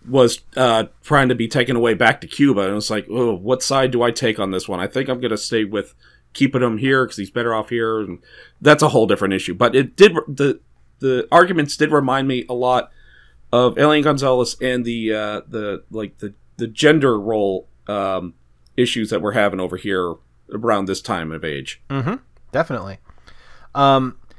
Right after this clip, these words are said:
Speaker 2: and, you know, it was, it was one of those things where, uh, this was, this was an episode that I'm really glad they did it on the Orville, 'cause I don't think you could have done it correctly on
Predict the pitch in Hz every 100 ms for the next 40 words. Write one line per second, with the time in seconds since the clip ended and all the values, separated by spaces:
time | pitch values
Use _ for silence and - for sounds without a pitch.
0 | - - - - - 160 156 156 165 160
1 | 175 160 170 160 180 226 202 - 165 139
2 | 147 147 - - 139 139 143 147 196 220
3 | 170 127 170 226 170 175 160 139 - 156
4 | 135 120 113 123 117 - _ _ - -
5 | - - _ _ _ _ - - _ _
6 | _ _ _ _ 135 143 131 147 185 175
7 | 165 160 147 131 135 131 120 110 117 117
8 | 107 110 104 123 123 - 143 127 123 -
9 | 127 104 101 92 110 113 - _ - -
10 | 123 104 110 - 117 107 104 - 110 107
11 | 104 98 95